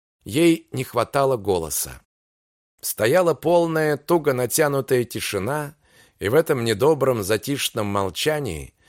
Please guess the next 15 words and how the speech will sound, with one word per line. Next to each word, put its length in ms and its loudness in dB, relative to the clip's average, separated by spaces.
даже 300 2
в 40 -2
самых 420 0
дальних 520 0
рядах 540 -4
услышали, 680 -2
как 280 -2
Дарья 440 0
чуть 520 -6
внятно 640 -2
докончила 720 -2
вопрос. 680 -6
«Как 260 -2
ты 180 4
мужа 580 4